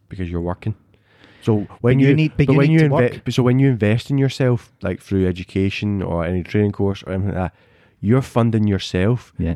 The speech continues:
Speaker 1: to make money to cover your liabilities.
Speaker 2: Yeah.
Speaker 1: So in the same way that if you buy a property and rent it out, by furthering yourself or getting a promotion or going for extracurricular activities to make yourself money by yourself,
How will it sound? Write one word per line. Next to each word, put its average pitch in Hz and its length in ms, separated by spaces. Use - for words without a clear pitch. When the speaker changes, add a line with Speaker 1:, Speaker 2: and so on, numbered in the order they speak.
Speaker 1:
to 107 100
make 98 300
money 104 380
to - 60
cover 110 280
your 131 160
liabilities. 123 680
Speaker 2:
Yeah. 92 220
Speaker 1:
So 123 120
in 151 80
the 156 60
same 160 240
way 143 120
that 117 180
if 104 120
you 110 60
buy 101 220
a 92 80
property 98 560
and 87 120
rent 87 220
it - 100
out, 107 260
by 104 360
furthering 127 480
yourself 117 460
or 101 100
getting 110 280
a - 20
promotion 107 480
or 95 100
going 101 300
for - 160
extracurricular 95 1120
activities 92 500
to 95 100
make 92 240
yourself 87 360
money 92 420
by 98 140
yourself, 95 480